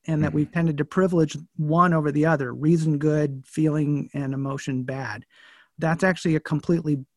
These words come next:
Speaker 1: bonkers way of thinking about it, because in terms of neuroscience, those different parts of the brain are absolutely interconnected by bazillions, and that's a scientific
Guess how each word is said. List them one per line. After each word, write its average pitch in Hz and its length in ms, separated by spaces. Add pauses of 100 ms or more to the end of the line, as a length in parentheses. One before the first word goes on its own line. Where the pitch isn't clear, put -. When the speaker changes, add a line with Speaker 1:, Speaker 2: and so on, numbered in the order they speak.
Speaker 1:
bonkers 151 400
way 139 180
of 131 120
thinking 170 280
about 170 220
it, 208 120
because 147 320
in 139 260
terms 143 280
of 131 80
neuroscience, 147 760
those 151 300 (260)
different 165 320
parts 160 200
of 143 80
the 143 80
brain 156 280
are 143 160
absolutely 160 640
interconnected 147 640
by 135 160
bazillions, 147 880
and 135 100
that's 135 180
a 131 120
scientific 131 500